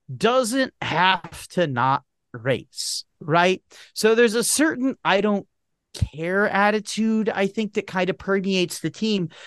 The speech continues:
because if you are Oscar Piastri and you suck donkey nuts, your job's on the line, buddy. Congratulations to Oscar on that new contract.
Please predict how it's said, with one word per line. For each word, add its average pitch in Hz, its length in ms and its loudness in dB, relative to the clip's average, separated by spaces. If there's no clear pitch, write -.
because 208 420 0
if 214 220 -2
you 302 200 2
are 180 260 4
Oscar 175 420 -2
Piastri 131 800 -2
and 143 160 -2
you 185 120 0
suck 233 360 0
donkey 175 440 2
nuts, - 540 -6
your 170 200 0
job's 233 420 4
on 170 140 2
the 147 80 -2
line, 104 280 -2
buddy. 110 320 -2
Congratulations 208 840 -2
to - 100 -4
Oscar 147 340 0
on 139 80 0
that 120 140 -2
new 143 120 0
contract. - 600 -2